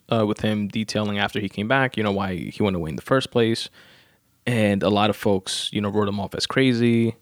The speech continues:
You might know the story that, you know, he left fifty million dollars on the table that was, uh, that w-, was offered to him, not attached, along with his ownership and, and licensing, by the way. That's very important.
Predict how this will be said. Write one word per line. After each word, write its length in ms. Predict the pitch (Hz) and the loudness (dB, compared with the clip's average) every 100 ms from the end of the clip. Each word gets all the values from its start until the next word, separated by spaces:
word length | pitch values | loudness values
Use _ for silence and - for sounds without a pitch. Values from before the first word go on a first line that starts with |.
| _ _ _ _ _ _ _ | _ _ _ _ _ _ _
You 100 | - | -4
might 140 | 110 107 | 0 0
know 80 | 98 | -2
the 80 | |
story 320 | 98 120 110 104 | -2 2 4 4
that, 340 | 101 95 - | 0 -4 -6
you 80 | 98 | -6
know, 220 | - - - | -6 -10 -10
he 500 | 107 101 95 90 - _ _ - | -6 -4 -4 -6 -10 _ _ -4
left 400 | 110 113 104 - | 0 2 0 -6
fifty 300 | - 123 117 | -2 -2 -2
million 260 | 110 104 98 | -4 -4 -6
dollars 300 | 101 101 98 | -6 -6 -8
on 100 | 95 | -8
the 80 | |
table 420 | - 120 113 117 110 | -2 0 2 2 2
that 120 | 107 | 0
was, 140 | 104 | 2
uh, 80 | 101 | 0
that 140 | 73 | 0
w-, 300 | 107 104 104 - - | -2 0 -2 -6 -6
was 140 | 101 | 0
offered 280 | 104 - 104 | 0 0 -2
to 80 | 110 | -2
him, 200 | 110 113 _ _ - | -2 -4 _ _ -8
not 440 | 107 104 104 - - | -4 0 0 0 -2
attached, 520 | 110 104 101 - - _ - - _ _ _ | -2 0 -2 -4 -14 _ -20 -20 _ _ _
along 320 | 120 101 98 92 | 2 4 6 4
with 360 | 87 90 - 110 | 0 -2 -6 0
his 480 | 101 98 95 92 - - - | 2 2 -2 -8 -14 -16 -2
ownership 520 | 107 101 - 101 - | 0 2 2 0 0
and, 280 | 101 95 87 | -4 -4 -6
and 160 | 98 | -4
licensing, 420 | 101 110 110 123 113 | 0 0 2 2 4
by 100 | 113 | 6
the 60 | |
way. 160 | 120 139 _ _ _ - | 6 2 _ _ _ -4
That's 260 | - - - | -4 -4 -4
very 220 | 101 95 | -2 -2
important. 420 | 98 113 120 120 | 0 0 0 -2